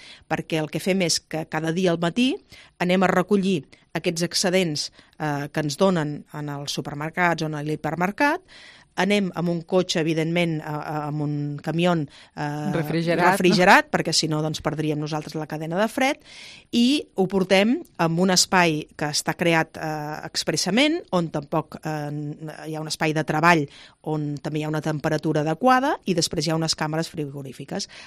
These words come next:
Speaker 1: Allí el que es fa és que es tria aquells aliments que sí que podran ser donats i es rebutgen, que la veritat és que rebutgem, eh, menys d'un vint per cent del que ens donen, es rebutja aquell aliment que, que no, no compleix amb la seguretat alimentària.
Speaker 2: Mhm.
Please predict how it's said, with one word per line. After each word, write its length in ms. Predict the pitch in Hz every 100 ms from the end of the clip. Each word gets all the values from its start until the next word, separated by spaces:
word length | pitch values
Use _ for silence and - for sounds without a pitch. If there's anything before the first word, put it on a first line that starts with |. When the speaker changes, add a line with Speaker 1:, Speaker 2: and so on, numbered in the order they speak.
| -
Speaker 1:
Allí 200 | 190 208
el 120 | 190
que 100 | 190
es 120 | -
fa 260 | 240 233 175
és 220 | 180 -
que 260 | - 151 160 - - - 165
es 220 | - - _ -
tria 400 | 226 208 151 - _ -
aquells 300 | 180 214 196
aliments 340 | 196 196 185
que 140 | - 185
sí 240 | - 240
que 120 | 233 262
podran 300 | 160 160 160
ser 140 | - 160
donats 400 | 196 269 453 - - - -
i 80 | 196
es 140 | 175
rebutgen, 560 | 185 185 233 180 226 381 392
que 80 | 160
la 80 | 156
veritat 240 | 151 165
és 100 | 165
que 280 | - 170 156
rebutgem, 800 | 156 156 156 147 160 156 147 165
eh, 360 | 170 160 160 156
menys 240 | 160 170 165
d'un 160 | 160
vint 160 | 165 151
per 140 | 160 156
cent 240 | - 165 151
del 100 | 151
que 140 | 160
ens 100 | 151
donen, 300 | 196 214 233 370 - -
es 160 | 196 185
rebutja 540 | 196 190 233 180 247 -
aquell 260 | - 196
aliment 380 | 175 180 165 185
que, 160 | - 170 156 160
que 100 | 160
no, 200 | 160 156
no 180 | 160 170
compleix 380 | 170 170 165 160
amb 140 | 180
la 80 | 165
seguretat 420 | - 156 151 160
alimentària. 640 | 165 165 147 143 131 151 -
Speaker 2:
Mhm. 280 | 180 175